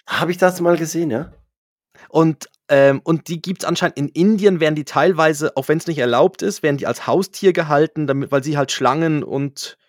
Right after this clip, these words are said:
Speaker 2: so Reptilien halt vom Haus dann fernhalten.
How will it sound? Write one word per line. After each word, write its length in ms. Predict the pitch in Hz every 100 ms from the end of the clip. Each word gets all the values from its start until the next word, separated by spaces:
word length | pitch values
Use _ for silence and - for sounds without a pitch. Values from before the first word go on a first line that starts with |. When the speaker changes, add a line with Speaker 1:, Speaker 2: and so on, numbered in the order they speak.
| -
Speaker 2:
so 120 | 135
Reptilien 640 | 131 - - 143 160 143
halt 160 | 135 127
vom 200 | 127 117
Haus 240 | 120 156
dann 140 | - 147
fernhalten. 760 | - 139 143 113 98 - 185